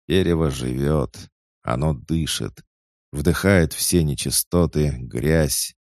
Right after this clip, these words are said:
все ужасы этого мира, но не становится из-за него слабее. Наоборот, оно крепнет.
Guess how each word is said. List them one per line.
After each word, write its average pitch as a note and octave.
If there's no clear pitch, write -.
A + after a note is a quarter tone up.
все -
ужасы D#2
этого A#1
мира, A#1+
но E2
не G2+
становится D#2+
из-за C2
него B1+
слабее. A#1+
Наоборот, C2
оно C#2+
крепнет. C2